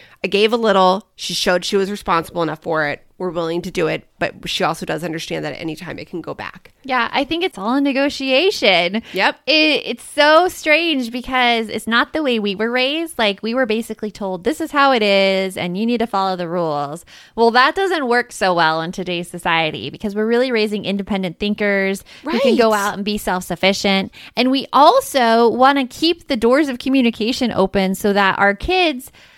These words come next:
Speaker 2: come and tell us problems, and they know that we will help them through it rather than punish them for even having the problem in the first place.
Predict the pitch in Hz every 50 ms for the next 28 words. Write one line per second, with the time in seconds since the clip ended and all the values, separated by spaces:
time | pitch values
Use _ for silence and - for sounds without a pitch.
0 | _ _ _ - - - 311 370 427 466 427 302 - - - 240 233 226 - -
1 | - - 294 330 415 453 480 466 - - _ - - 240 202 185 180 180 165 180
2 | 175 156 143 135 147 175 190 196 - - - - 240 240 247 240 226 269 269 254
3 | 247 254 247 269 302 320 311 294 269 240 220 269 269 262 254 240 233 214 190 233
4 | 247 269 262 - - 247 240 233 - - 247 269 302 302 254 214 202 202 165 -
5 | 180 196 196 208 226 277 294 240 247 208 196 - - - 233 269 277 262 - -
6 | - 202 185 185 - 196 214 220 220 208 190 190 175 190 202 208 214 220 208 196
7 | 190 - - 190 196 185 190 196 180 165 156 139 143 - - 175 165 165 - -
8 | - - - - 76 - -